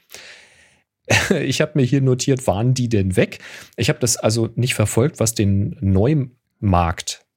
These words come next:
angeht für Leica M-Objektive, aber ich hab natürlich für meine Leicas mich informiert nach Objektiven, weil ohne Objektiv ist das auch mit einer Leica M schwierig zu fotografieren.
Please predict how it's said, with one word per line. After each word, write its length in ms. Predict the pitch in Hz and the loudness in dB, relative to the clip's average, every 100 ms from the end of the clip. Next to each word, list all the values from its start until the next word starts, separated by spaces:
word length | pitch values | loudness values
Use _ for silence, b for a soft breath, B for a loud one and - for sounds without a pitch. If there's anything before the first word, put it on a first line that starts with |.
| _ _ | _ _
angeht 580 | 92 95 92 92 104 107 | 0 2 2 0 -4 -4
für 360 | - - 92 90 | -4 -2 0 2
Leica 360 | 92 92 101 113 | 2 0 0 0
M-Objektive, 840 | 95 98 110 110 107 117 131 147 | 0 0 -2 -2 -2 -2 0 0
aber 140 | 123 101 | 0 -2
ich 100 | 107 | -2
hab 120 | - | -4
natürlich 340 | 95 120 107 | -4 -2 -2
für 100 | - | -2
meine 280 | 101 95 98 | 0 2 2
Leicas 540 | 98 92 101 107 98 - | 0 -2 -2 -2 -2 -2
mich 280 | 98 - | -4 -4
informiert 520 | 107 98 98 95 113 113 | -4 -2 0 2 2 0
nach 120 | 95 | -2
Objektiven, 600 | 87 98 85 151 180 170 | -2 -2 0 0 2 2
weil 160 | 104 92 | 2 0
ohne 340 | 101 98 95 | 0 0 -2
Objektiv 500 | - 98 - 107 101 | -4 -6 -4 -4 -4
ist 180 | - - | -6 -4
das 120 | 104 | -2
auch 140 | - 107 | -2 -2
mit 180 | 104 95 | -2 0
einer 80 | 92 | 0
Leica 320 | 92 98 - | 0 -2 -2
M 200 | 101 143 | 0 0
schwierig 380 | - 156 151 143 | 0 -2 -2 -2
zu 120 | 147 | -4
fotografieren. 720 | 160 151 143 143 - 156 165 | -4 -4 -2 -4 -2 -2 -2